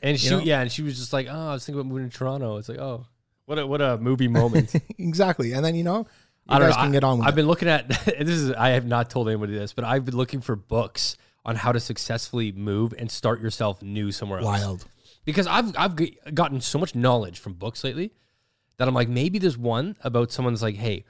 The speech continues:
Speaker 1: when you first move to a place, here's a cool technique." 'Cause, man, uh, last time
Speaker 2: Bro,
Speaker 1: I was
Speaker 2: I can write that book right now.
Speaker 1: When I was in, s-, yeah, but y-, are you,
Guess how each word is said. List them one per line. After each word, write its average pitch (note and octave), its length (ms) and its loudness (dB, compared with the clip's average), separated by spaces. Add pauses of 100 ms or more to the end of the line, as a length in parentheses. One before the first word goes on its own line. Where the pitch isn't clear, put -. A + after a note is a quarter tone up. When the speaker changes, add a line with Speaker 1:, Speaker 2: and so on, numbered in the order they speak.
(140)
Speaker 1:
when A#2 100 -6
you E3 80 -2
first G3+ 200 -2
move B2+ 180 2
to E3 80 -2
a D3 40 0
place, G3+ 300 -2
here's G3 200 0
a - 40 -6
cool A#2+ 200 -4
technique." A2+ 460 -6 (580)
'Cause, E3+ 140 -8
man, G3 160 -2 (160)
uh, - 60 -14 (280)
last E3+ 200 -4
time F3+ 120 -2
Speaker 2:
Bro, A3 40 10
Speaker 1:
I - 40 10
was F3+ 100 6
Speaker 2:
I A#3 40 2
can A3+ 140 2
write G#3 160 4
that F3 120 2
book F3+ 140 -4
right F3+ 140 -2
now. F#3 220 -8
Speaker 1:
When E3+ 120 6
I F3+ 80 2
was A3 120 2
in, A3 80 0
s-, - 240 -6
yeah, F#3+ 180 2
but D3 140 -4
y-, D#3 160 -10 (640)
are E3+ 80 2
you, F#3 200 -4